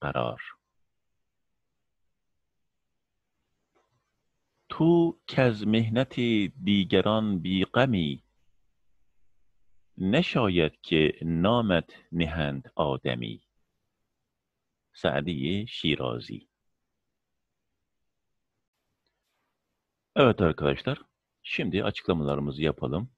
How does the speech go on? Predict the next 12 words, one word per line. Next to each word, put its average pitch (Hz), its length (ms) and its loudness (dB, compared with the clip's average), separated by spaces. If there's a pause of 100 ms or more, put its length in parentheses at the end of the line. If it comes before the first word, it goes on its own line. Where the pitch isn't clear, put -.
başlık - 440 -6
ve 62 100 -6
beyitler 64 320 -6
hakkında. 65 580 -8 (1080)
Evet, 98 180 -2
başlığımızda 98 800 -2 (100)
hikayeti 110 1040 -4 (500)
şumareyi 101 960 -2 (100)
deh. 62 160 -2 (920)
Yani 80 160 -4
onuncu 78 460 -4
hikaye, 65 640 -6